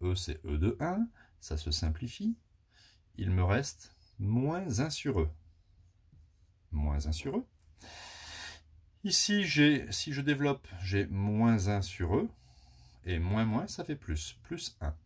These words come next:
J'obtiens donc moins un, moins un, ça me donne moins deux sur E plus un. Donc voilà un résultat provisoire, hein, du calcul de l'intégration, euh, par partie, hein, pour I prime.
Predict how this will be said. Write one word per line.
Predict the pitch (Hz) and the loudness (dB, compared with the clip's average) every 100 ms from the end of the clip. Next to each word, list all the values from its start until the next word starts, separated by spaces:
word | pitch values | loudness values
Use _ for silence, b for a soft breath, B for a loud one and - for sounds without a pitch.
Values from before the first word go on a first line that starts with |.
| _ _ _ _ _ _ _ _ - | _ _ _ _ _ _ _ _ -14
J'obtiens | 92 107 98 104 | -4 -2 0 2
donc | 90 135 - | 2 2 0
moins | 110 123 139 127 | 2 4 4 2
un, | 131 | 0
moins | 123 120 110 | 2 2 2
un, | 110 | 0
ça | 98 80 | 0 0
me | 80 | 2
donne | 82 80 | 2 0
moins | - 80 95 117 | 0 0 4 4
deux | 107 90 104 95 - | 2 0 0 0 -2
sur | - - - 80 78 92 | -10 -12 -6 -6 -4 -2
E | 113 - - | -2 -2 -12
plus | - - 131 - - | -20 -10 -10 -10 -10
un. | 76 76 b b b b - | -8 -8 b b b b -4
Donc | 78 | 0
voilà | 104 139 | 2 2
un | 135 | 2
résultat | 113 107 107 107 | 0 0 -2 -4
provisoire, | - - 101 95 90 95 147 117 | -4 -4 -2 0 0 0 0 -2
hein, | 110 - B B B 87 | -4 -6 B B B -4
du | 82 82 | -4 -4
calcul | - 156 147 - 120 90 73 78 B - | -2 -2 -2 0 2 2 0 -4 B -10
de | 76 80 | -2 2
l'intégration, | 78 78 110 113 107 98 98 - 95 90 - - - B B B B - | 2 4 2 0 0 0 -2 -4 -4 -4 -10 -20 -20 B B B B -10
euh, | |
par | 78 101 | -2 0
partie, | - - - 131 - - - | 0 -4 -6 -10 -10 -18 -10
hein, | 104 - | -10 -8
pour | - 226 - | 4 4 4
I | 160 | -6
prime. | - 80 69 | -4 -2 -2